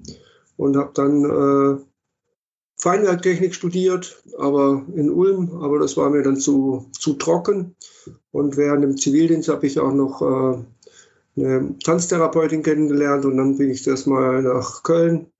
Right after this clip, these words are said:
Kölner Ecke und hab dann Tanztherapie studiert. Und in der Zeit war ich dann halt in Köln und da, äh, hab ich, äh, dann immer weiter trainiert und gemacht damit und hatte da viel Spaß dran. Und dann hab ich,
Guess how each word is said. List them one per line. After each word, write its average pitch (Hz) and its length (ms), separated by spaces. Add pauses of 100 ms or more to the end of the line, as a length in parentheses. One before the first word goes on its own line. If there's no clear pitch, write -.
(420)
Kölner 147 340
Ecke 143 260
und 131 160
hab 135 160
dann 135 260
Tanztherapie 135 580
studiert. - 420 (460)
Und 147 200
in 143 100
der 160 200
Zeit 160 360
war 143 140
ich 139 80
dann 139 160
halt 139 180
in 131 60
Köln 160 320
und 139 100
da, 131 300
äh, 131 720 (640)
hab 139 240
ich, - 280
äh, 131 380
dann 139 320
immer 143 260
weiter 151 400
trainiert 165 480
und 139 380
gemacht 175 400
damit 165 320
und 139 320
hatte 143 180
da 139 140
viel 139 180
Spaß - 300
dran. 139 260
Und 131 300
dann 131 180
hab 131 120
ich, - 220